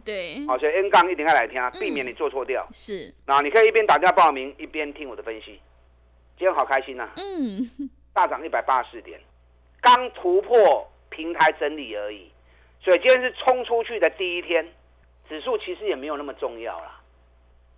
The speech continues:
Speaker 2: 要买对股票才重要。你如果买错股票，看着行情一直涨，结果你赚不到钱，更怄，你知道吗？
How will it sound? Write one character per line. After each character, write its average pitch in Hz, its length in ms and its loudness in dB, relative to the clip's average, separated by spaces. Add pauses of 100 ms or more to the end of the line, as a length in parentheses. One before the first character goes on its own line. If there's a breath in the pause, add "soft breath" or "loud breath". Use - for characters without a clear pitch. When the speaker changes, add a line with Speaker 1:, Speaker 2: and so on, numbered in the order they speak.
(140)
Speaker 2:
要 220 240 6
买 135 340 -2
对 175 240 0
股 113 220 -12
票 139 200 -2
才 110 140 -8
重 107 260 -12
要。 101 160 -12 (540)
你 139 120 -10
如 180 100 4
果 254 80 8
买 196 180 4
错 220 160 4
股 139 180 -4
票， 156 380 4 (540)
看 226 160 2
着 185 80 0
行 175 160 2
情 175 120 -12
一 190 60 -14
直 165 220 -14
涨， - 160 0 (540)
结 170 100 -2
果 196 120 2
你 185 100 0
赚 175 160 0
不 139 60 -10
到 147 160 6
钱， 107 240 -8 (600)
更 175 180 0
怄， - 320 -2
你 196 80 -18
知 - 80 -10
道 101 200 -4
吗？ 285 120 -4